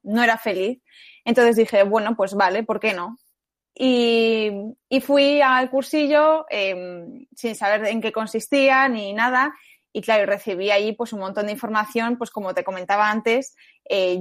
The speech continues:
yo no había ido nunca a religión, nunca había tenido, nunca había ido a una misa, no tenía ni idea de, la, o sea, no existía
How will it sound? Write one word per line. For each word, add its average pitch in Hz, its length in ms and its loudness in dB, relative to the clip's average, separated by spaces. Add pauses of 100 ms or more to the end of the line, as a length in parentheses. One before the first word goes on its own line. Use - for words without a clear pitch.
(120)
yo 233 160 4
no 269 80 6
había 233 300 4
ido 214 280 0
nunca 226 340 0
a 226 40 0
religión, 240 760 -2
nunca 233 240 0
había 233 180 2
tenido, 240 400 -4
nunca 240 240 2
había 233 180 2
ido 233 180 -2
a 233 40 -2
una 254 160 0
misa, 247 560 0
no 233 180 -2
tenía 233 320 -4
ni 262 160 0
idea 233 320 -2
de, 240 240 -6 (240)
la, 226 220 -4
o 214 60 -8
sea, - 360 -4
no 220 280 -4
existía 320 600 0